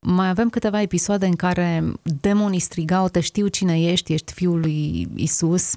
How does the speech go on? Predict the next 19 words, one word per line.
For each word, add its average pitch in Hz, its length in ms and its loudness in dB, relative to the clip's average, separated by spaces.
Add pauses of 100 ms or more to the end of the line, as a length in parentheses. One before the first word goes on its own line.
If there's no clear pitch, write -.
Mai 170 280 0
avem 180 360 2
iarăși 170 320 2
cazuri 175 340 2
în 165 60 2
care 165 200 2
ghicitoarele 170 720 0
strigau 190 560 0
după 151 420 0 (100)
apostolul 156 760 0
Pavel 175 380 0
sau 139 160 -2
Petru, 175 300 0
nu 165 60 2
mai 165 120 2
știu 170 160 0
exact, 160 480 -2 (120)
eh, - 160 -2
episodul, 160 720 0